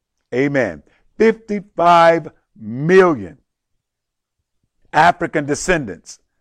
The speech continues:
born in America coming through the Middle Passage. So, saints of the Most High God,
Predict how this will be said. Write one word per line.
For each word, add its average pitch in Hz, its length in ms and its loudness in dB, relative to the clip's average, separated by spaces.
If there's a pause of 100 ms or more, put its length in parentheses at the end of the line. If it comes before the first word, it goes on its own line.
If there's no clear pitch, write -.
(280)
born 123 520 2 (440)
in 127 140 -4
America 131 640 -4 (840)
coming 147 340 -2
through 120 420 -4 (580)
the 127 80 -14
Middle 127 260 -4
Passage. - 540 -8 (720)
So, 139 180 0
saints 196 340 -2
of 160 60 -4
the 160 60 -4
Most 175 240 -2
High 160 140 2
God, 165 380 2